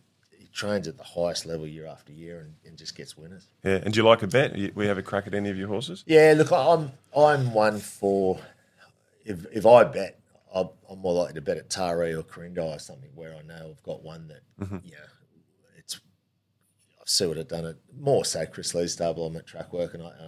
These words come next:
Speaker 2: Yeah.
Speaker 1: know what they can do. So I'm more like
Speaker 2: Not always your horses, right?
Speaker 1: Not always,
Speaker 2: Yeah,
Speaker 1: no,
Speaker 2: probably
Speaker 1: but
Speaker 2: better when they're not.
Speaker 1: That's right. Well,
Speaker 2: Yeah.
Speaker 1: I sometimes have trouble getting on with
Speaker 2: Yeah.
Speaker 1: their horses. Yeah, they,
Speaker 2: Yeah.
Speaker 1: they don't let you on. But, um, I, I always have, like, I'm on Ash Run at hundred and fifty to one, four places for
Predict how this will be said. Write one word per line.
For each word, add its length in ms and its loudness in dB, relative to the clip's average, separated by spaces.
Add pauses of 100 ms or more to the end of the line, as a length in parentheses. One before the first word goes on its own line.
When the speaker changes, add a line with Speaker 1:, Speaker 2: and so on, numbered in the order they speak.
Speaker 2:
Yeah. 120 0
Speaker 1:
know 60 2
what 120 -4
they 100 -12
can 140 -14
do. 80 -18
So 140 2
I'm 80 0
more 160 2
like 200 -2
Speaker 2:
Not 140 8
always 220 6
your 120 2
horses, 340 0
right? 180 -6 (280)
Speaker 1:
Not 140 4
always, 360 -6
Speaker 2:
Yeah, 220 -4
Speaker 1:
no, 80 -14
Speaker 2:
probably 200 8
Speaker 1:
but 60 -2
Speaker 2:
better 160 6
when 120 2
they're 140 -6
not. 320 -2
Speaker 1:
That's 400 6
right. 140 0
Well, 180 10
Speaker 2:
Yeah. 60 6
Speaker 1:
I 80 0
sometimes 420 -10
have 140 -20
trouble 200 -10
getting 260 -10
on 200 -14
with 140 -14
Speaker 2:
Yeah. 100 2
Speaker 1:
their 80 -6
horses. 380 -14
Yeah, 200 -10
they, 160 -14
Speaker 2:
Yeah. 120 -18 (140)
Speaker 1:
they 120 -18
don't 200 -20
let 160 -20
you 80 -18
on. 160 -16
But, 260 -4
um, 220 -2 (600)
I, 480 6 (280)
I 40 8
always 480 12
have, 200 -2
like, 180 2
I'm 100 -4
on 120 0
Ash 260 -2
Run 140 -4
at 160 -8 (400)
hundred 400 -12
and 200 -20
fifty 380 -20
to 100 -16
one, 280 -18
four 280 -6
places 540 -10
for 300 -20